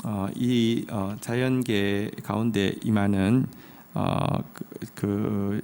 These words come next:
하나님의 심판을 주로 보여주고, 또 일곱, 어, 나팔은, 어, 사람에게 임하는,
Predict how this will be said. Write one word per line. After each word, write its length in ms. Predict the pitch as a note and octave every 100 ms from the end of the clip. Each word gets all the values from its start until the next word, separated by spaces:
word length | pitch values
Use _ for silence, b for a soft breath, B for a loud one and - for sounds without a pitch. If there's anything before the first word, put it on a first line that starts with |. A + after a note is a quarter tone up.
| -
하나님의 360 | A#2+ C3 A2
심판을 840 | G#2+ - G#2+ A#2+ A#2 - B2+ B2+ C#3 B B B - -
주로 160 | A#2
보여주고, 840 | G#2 G#2+ A#2+ A2+ G#2 - G#2 A2+ G#2 B B B B B -
또 480 | G#2 G2 G2 G2 -
일곱, 460 | D3 C3+ C3 A2+ - - - - -
어, 260 | - G2 G2
나팔은, 800 | - G#2+ - D#3+ B2+ F#2+ A2+ G2+ G2 - B B -
어, 100 | G#2
사람에게 600 | - - C3+ E3 F3 D3
임하는, 420 | G2 F#2 F#2 F#2